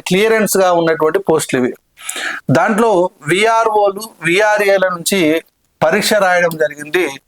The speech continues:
దాంట్లో ఎంపిక అయినటువంటి వాళ్ళు ఎంతమంది అని అంటే మూడు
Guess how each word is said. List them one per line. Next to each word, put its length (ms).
దాంట్లో 320
ఎంపిక 320
అయినటువంటి 460
వాళ్ళు 220
ఎంతమంది 360
అని 120
అంటే 120
మూడు 200